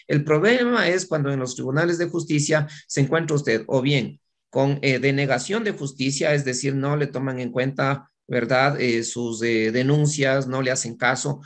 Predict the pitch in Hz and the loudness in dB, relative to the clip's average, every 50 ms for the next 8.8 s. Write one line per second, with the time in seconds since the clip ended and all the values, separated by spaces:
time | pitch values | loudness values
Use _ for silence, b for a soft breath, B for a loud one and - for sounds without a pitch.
0 | B B B - 151 175 202 220 208 165 156 135 - - 156 175 165 165 143 - | B B B 2 4 4 6 4 4 2 0 0 2 2 0 0 2 -2 -4 -4
1 | 117 113 - 113 113 110 107 - 151 143 147 - - - 208 208 208 - 247 240 | -6 -8 -8 -10 -10 -10 -4 0 2 4 4 4 2 0 -2 -2 0 0 0 0
2 | - - - - - 190 214 214 208 - 202 180 160 151 170 170 175 175 170 170 | 0 -4 -8 -2 0 2 2 2 2 2 2 2 2 2 2 0 0 0 2 2
3 | 165 156 - 175 175 165 170 170 170 190 202 - - - - - 165 151 143 - | 2 2 2 -2 0 0 -2 -2 -2 -4 -4 -6 -6 -4 -2 -2 -2 -2 -2 -6
4 | _ _ _ - - _ - 156 170 175 170 - 160 147 131 123 117 117 117 - | _ _ _ -20 -20 _ -2 -2 -2 -2 0 0 0 0 0 0 -2 -6 -4 -2
5 | 135 143 151 151 - - 160 151 147 B B B B _ 147 165 185 180 180 156 | 0 0 0 2 0 0 0 0 -4 B B B B _ 2 2 2 2 2 2
6 | 151 160 160 156 151 139 135 135 139 139 139 - 131 - - 147 143 143 143 143 | 4 2 2 2 2 2 2 4 2 2 0 -2 -4 -2 0 0 2 2 2 2
7 | 151 151 151 147 143 143 139 131 135 127 127 131 139 143 143 143 143 135 127 123 | 2 2 2 0 0 -2 -2 -2 -4 -4 -2 0 0 0 2 0 0 0 -2 -4
8 | - 139 131 127 - 120 113 110 - - 95 95 - _ - - | -4 -4 -4 -2 -2 -2 -2 -2 -4 -4 -6 -6 -6 _ -18 -20